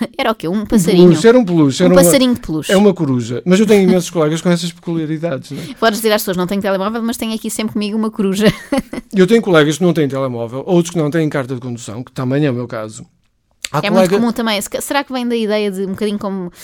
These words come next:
Speaker 1: eh, falámos da outra vez, de não se perder tempo com o que se vai escolher para vestir, não é? Haver aquela ideia
Speaker 2: Exato,
Speaker 1: de vestir
Speaker 2: exato.
Speaker 1: sempre de negro, até comparaste na altura com algumas bandas de metal, não é? Eh, será que tem a ver também com isso? Não me vou dispersar em tarefas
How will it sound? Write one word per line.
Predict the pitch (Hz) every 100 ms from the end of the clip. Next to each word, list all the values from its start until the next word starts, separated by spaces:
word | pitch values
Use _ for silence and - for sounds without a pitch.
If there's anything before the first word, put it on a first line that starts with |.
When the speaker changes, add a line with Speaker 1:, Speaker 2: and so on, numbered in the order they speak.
| - -
Speaker 1:
eh, | 185
falámos | 190 196 196
da | 190
outra | 196 180
vez, | 180 202
de | 170
não | 190 208
se | 202
perder | - 190 190
tempo | 175 196 170
com | 185
o |
que | -
se | 175
vai | 160
escolher | 165 - 185 170 165
para | - 143
vestir, | - -
não | 165
é? | 156 151
Haver | 160 160
aquela | 160 165
ideia | 156 156 185
Speaker 2:
Exato, | 165 170 170
Speaker 1:
de | 190
vestir | 156 143
Speaker 2:
exato. | 156 156
Speaker 1:
sempre | 180
de | 175
negro, | 190 208 185
até | 175
comparaste | 196 190 185 180 -
na | 175
altura | - 170
com | 170 170 160
algumas | 160 165 160
bandas | 170 175 175 165
de | 180
metal, | 170 175 160 156
não | 165
é? | 170 - - -
Eh, | -
será | 202 233 247
que |
tem | 247 233
a |
ver | 214
também | 208 208 208
com | 196 190
isso? | 196 -
Não | 208
me | 208
vou | 196 220
dispersar | - 196 - 202 196
em | 156
tarefas | - 196 202 - 185